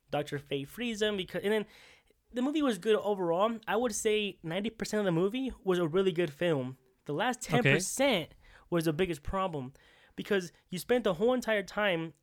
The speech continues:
Speaker 1: you know, fighting Black Adam and the Society together, and then you're like, "Wait a second, so who's the actual villain? Is it Black Adam?" But then you have this other guy that's, you know, kinda lingering in the back, and he gets killed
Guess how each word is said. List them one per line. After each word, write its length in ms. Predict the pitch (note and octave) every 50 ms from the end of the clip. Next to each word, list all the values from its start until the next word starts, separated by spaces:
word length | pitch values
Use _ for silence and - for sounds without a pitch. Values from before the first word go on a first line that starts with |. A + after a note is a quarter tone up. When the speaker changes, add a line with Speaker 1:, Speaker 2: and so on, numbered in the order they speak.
| _
Speaker 1:
you 120 | - F3 F3
know, 200 | E3+ D#3+ D3+ C#3+
fighting 520 | - - F#3 G3 G3+ G#3 G3+ F#3 E3+ D#3 - _ -
Black 380 | D#3 C#3 F3+ F#3+ F#3+ F#3 -
Adam 400 | F3 F3+ F#3+ G3 F#3+ F#3+ F#3 F3 - - - -
and 80 | D#3
the 60 | D#3 C#3
Society 460 | - D#3 - - G#3+ A3+ G#3+ F#3+ E3+
together, 600 | D#3 D3 C#3 E3 G#3 A3 F#3+ D#3+ D3 D3+ D#3+ D#3 - - - - - _ _ -
and 100 | F#3+ G#3
then 100 | G#3+ G#3
you're 120 | G3+ G3
like, 100 | F#3 E3
"Wait 140 | - G#3+ F#3
a 40 | F3
second, 400 | - - E3 - D#3 C#3+ C#3 -
so 120 | - D#3
who's 200 | C#3+ F#3+ B3 A#3 A3+
the 60 | A3
actual 380 | G#3 G#3+ G#3 - - F3 E3
villain? 300 | D#3 F#3+ A#3 A3 E3+ D3
Is 160 | - D#3+ D#3 D#3
it 100 | C#3+ C#3
Black 260 | D#3 C#3+ D3 C#3+ -
Adam?" 360 | F#3+ G3 G3 G3 F#3+ F#3+ F3+ - - - - - _ _
But 160 | - D3+ D3+
then 80 | E3+ E3+
you 120 | E3+ E3
have 180 | D3+ E3 E3+ D#3+
this 160 | D#3+ D#3 - - _ _
other 240 | F3+ F#3+ F#3+ F#3 E3+
guy 400 | D#3 D#3 D#3 C#3+ C#3+ C#3 C#3+ D3 - - - - - - _ -
that's, 280 | D#3+ D#3 D3 - -
you 120 | G3 F3 E3
know, 120 | D3+ C#3+
kinda 360 | C#3 - - - F#3+ F#3+ F3+ E3
lingering 400 | D3+ E3 F#3+ G3 G3 F#3+ F#3 F3+
in 80 | F3
the 80 | E3 D#3
back, 420 | C#3+ D#3+ E3+ F3 D#3+ D3+ D#3 D3+
and 280 | E3 D#3 D3 D3 C#3+ - - _ _ _ _ _ _ _ _ _ - _ _ - -
he 160 | - - G#3
gets 240 | - A3+ G#3 F3+ -
killed 460 | - - - G3 F#3 D3+ D3+ D3 -